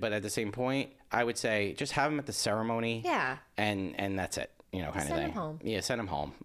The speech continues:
Speaker 1: Uh, and, like, if they wanna be in photos, great. Don't stress if the kids don't wanna be in photos.
Speaker 2: If they don't wanna be in photos, if they're, if they're, you know, like,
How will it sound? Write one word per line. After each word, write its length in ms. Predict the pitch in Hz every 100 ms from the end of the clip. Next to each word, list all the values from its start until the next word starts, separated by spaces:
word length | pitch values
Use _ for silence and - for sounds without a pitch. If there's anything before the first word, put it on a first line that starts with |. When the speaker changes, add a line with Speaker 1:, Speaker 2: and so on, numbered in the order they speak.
| -
Speaker 1:
Uh, 40 |
and, 280 | 101 87 95
like, 200 | 92 87
if 140 | - 110
they 100 | 113
wanna 160 | 135
be 100 | 135
in 60 | 131
photos, 300 | 127 117 104
great. 640 | - 104 107 123 - 92 90
Don't 240 | 131 139
stress 480 | - - 120 101 - -
if 120 | 90
the 80 | 92
kids 260 | - 82
don't 140 | 101 80
wanna 160 | 87
be 100 | 80
in 80 | 78
photos. 480 | - 67 64 - - - - -
Speaker 2:
If 80 | 269
they 100 | 294
don't 140 | 277
wanna 140 | 285
be 100 | 269
in 80 | 262
photos, 340 | 240 233 233 233
if 100 | 208
they're, 280 | 190 170 - -
if 140 | 185
they're, 300 | 180 156 -
you 140 | - 175
know, 140 | 143
like, 340 | 143 131 135